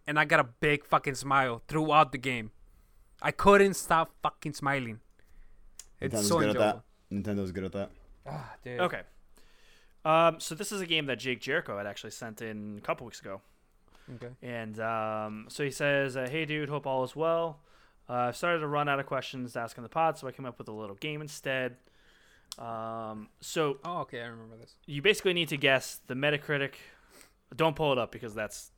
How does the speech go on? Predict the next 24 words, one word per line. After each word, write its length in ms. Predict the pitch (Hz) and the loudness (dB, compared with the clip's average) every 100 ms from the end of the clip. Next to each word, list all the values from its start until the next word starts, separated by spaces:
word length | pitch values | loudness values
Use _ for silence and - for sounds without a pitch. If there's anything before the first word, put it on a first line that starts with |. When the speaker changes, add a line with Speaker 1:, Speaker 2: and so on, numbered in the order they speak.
| - | -12
Speaker 3:
what 160 | 110 | -10
he 80 | 113 120 | -10 -6
Speaker 1:
Oh, 40 | |
Speaker 3:
sent 140 | 135 123 | -6 -4
me 80 | |
Speaker 1:
yeah, 80 | 127 | -4
Speaker 3:
is 60 | 120 | -4
Speaker 1:
I'm 40 | |
Speaker 3:
what 120 | 117 90 | -6 -8
Speaker 1:
not. 100 | 92 | -12
Speaker 3:
I'm 100 | 95 | -14
gonna 160 | 90 | -14
use. 180 | 85 - - - - - | -14 -18 -20 -20 -20 -12
Um, 520 | 113 113 110 107 104 95 | -4 -2 0 -2 -6 -2
but 280 | 123 117 - 143 | 0 0 -6 -12
so 120 | - | -2
basically 300 | 165 170 170 | -2 -2 -2
you 60 | 156 | -2
need 140 | 156 | 0
to 60 | 143 | 2
guess 400 | 131 127 - - _ _ 123 | 2 2 -2 -16 _ _ -4
what's 240 | 131 127 | -2 -2
high, 240 | - 143 139 | 0 0 0
like, 200 | 127 | -4